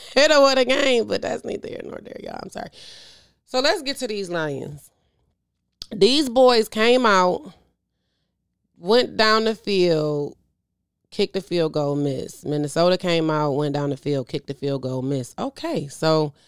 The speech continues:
at first, you know, me and my husband sitting there like, "Oh my God, this can't be the way that this game is gonna turn out." It always seems like when the Lions start with these horrible play, I mean, these horrible, you know,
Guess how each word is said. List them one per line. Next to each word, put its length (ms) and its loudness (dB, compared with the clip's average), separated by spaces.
at 180 0
first, 320 2
you 80 -2
know, 160 2
me 160 4
and 80 4
my 140 4
husband 340 0
sitting 200 -2
there 120 0
like, 220 -8
"Oh 80 -2
my 180 -2
God, 280 -2
this 180 -6
can't 320 -6
be 140 -4
the 80 -4
way 180 -2
that 160 -4
this 160 -8
game 260 -4
is 80 -8
gonna 200 -8
turn 280 -6
out." 240 0
It 120 0
always 300 0
seems 280 -6
like 240 -10
when 120 -4
the 60 -2
Lions 380 0
start 480 -2
with 240 -8
these 240 -10
horrible 480 0
play, 340 -2
I 60 -2
mean, 180 0
these 220 -2
horrible, 360 -4
you 120 -4
know, 400 -2